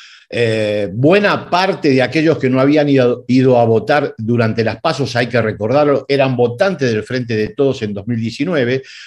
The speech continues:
Este dato es muy importante porque va a explicar también otros factores de recuperación electoral que a mí me parecen centrales.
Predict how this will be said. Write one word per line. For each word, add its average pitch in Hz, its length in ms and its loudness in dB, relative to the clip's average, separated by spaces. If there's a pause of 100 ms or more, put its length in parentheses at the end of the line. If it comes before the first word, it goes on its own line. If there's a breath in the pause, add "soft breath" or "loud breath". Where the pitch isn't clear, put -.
Este 147 280 0
dato 180 240 0
es 123 100 0
muy 185 180 2
importante 175 560 0
porque 131 300 0
va 139 60 4
a 135 40 0
explicar 131 360 -2
también 139 380 -2 (440 loud breath)
otros 214 360 2
factores 127 420 2
de 117 120 2
recuperación 110 640 -2
electoral 117 500 0
que 107 120 -2
a - 20 0
mí 113 120 0
me 107 80 -2
parecen 110 400 -4
centrales. 127 640 -2